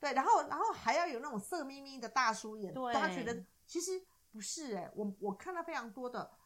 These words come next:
Speaker 1: 呃，在街，呃，在职场的，或是在校园，甚至于家内乱伦的，
Speaker 2: 嗯。
Speaker 1: 其实他们很多的那个性侵的行为者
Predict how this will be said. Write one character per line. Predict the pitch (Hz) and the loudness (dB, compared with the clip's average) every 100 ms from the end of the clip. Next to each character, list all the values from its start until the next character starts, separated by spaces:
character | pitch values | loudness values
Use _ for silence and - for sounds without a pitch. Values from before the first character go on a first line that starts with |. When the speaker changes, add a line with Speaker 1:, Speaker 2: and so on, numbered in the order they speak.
| - _ | -20 _
Speaker 1:
呃， | 196 185 175 170 131 _ | -2 0 -2 -6 -10 _
在 | - 262 226 165 - _ _ - | 4 4 4 0 -10 _ _ -10
街， | 269 277 - | -6 -6 -10
呃， | - 180 170 | -8 -6 -4
在 | 170 277 214 | 0 2 2
职 | - 190 | -2 -4
场 | 190 185 147 | -4 -4 -6
的， | 104 - _ _ _ | -12 -14 _ _ _
或 | - | -10
是 | 233 226 | -8 -6
在 | 226 | -6
校 | 196 277 226 180 | -6 0 2 2
园， | 170 165 | -4 -6
甚 | - 240 | -6 -8
至 | - 247 | -8 -8
于 | 180 | -8
家 | - 233 214 | -6 -2 -2
内 | 240 | -2
乱 | 202 214 156 | -2 -2 -4
伦 | 165 - | -10 -8
的， | 208 | -2
Speaker 2:
嗯。 | 196 170 185 - - | -2 -2 -10 -16 -8
Speaker 1:
其 | 320 | -4
实 | 339 | -4
他 | 349 392 | 0 -2
们 | 349 | -2
很 | 214 - 202 170 | -8 -6 -4 -4
多 | 180 330 320 | -8 -4 -2
的 | 320 262 175 - _ _ _ - | 0 0 -2 -4 _ _ _ -12
那 | 277 | -8
个 | 269 - 190 180 180 - _ | -6 -6 -6 -6 -8 -16 _
性 | - - - 370 | -10 -4 0 -2
侵 | 226 - 247 233 | -2 -8 -8 -4
的 | 196 170 | -6 -4
行 | - 202 | -4 -2
为 | 202 180 | -2 -4
者 | 180 165 | -6 -10